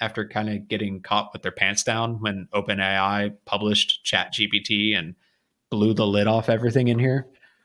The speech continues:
Um, we'll try and include a link to this in the show notes so you all can have it and take a look at it. But man, I don't know you, about you, Corey, but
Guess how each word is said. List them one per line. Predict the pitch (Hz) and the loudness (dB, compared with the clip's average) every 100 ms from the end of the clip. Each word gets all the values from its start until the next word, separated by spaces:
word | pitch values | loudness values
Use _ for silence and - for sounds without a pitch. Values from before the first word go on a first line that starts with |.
| _ _ _ _ | _ _ _ _
Um, | 117 113 117 | -2 2 6
we'll | 131 127 139 | 6 4 2
try | - 156 | 2 4
and | 151 | 4
include | 127 143 | 4 4
a | 117 | 4
link | 104 110 - | 2 0 -2
to | |
this | 98 95 101 | -2 -2 -2
in | |
the | 92 | -4
show | - 101 | -2 -2
notes | 95 87 - - - | -2 -4 -6 -10 -10
so | - | -6
you | 95 95 | -4 0
all | 90 98 | 0 -2
can | 92 | -4
have | 90 90 | -2 -2
it | 95 - | -4 -4
and | 95 95 - | -6 -4 -4
take | 92 | -6
a | 85 | -4
look | 95 85 | -4 -2
at | 87 | -2
it. | 90 - | -2 -2
But | 92 90 - _ _ _ _ _ _ _ | -2 -2 -4 _ _ _ _ _ _ _
man, | 120 101 90 - _ _ _ _ _ _ _ - | 2 2 0 -8 _ _ _ _ _ _ _ 2
I | |
don't | 220 | 6
know | 190 | 8
you, | 170 170 | 6 4
about | 135 143 123 | 4 4 6
you, | 123 | 4
Corey, | 117 104 92 92 | 4 2 2 0
but | 107 104 104 - | 2 2 0 -8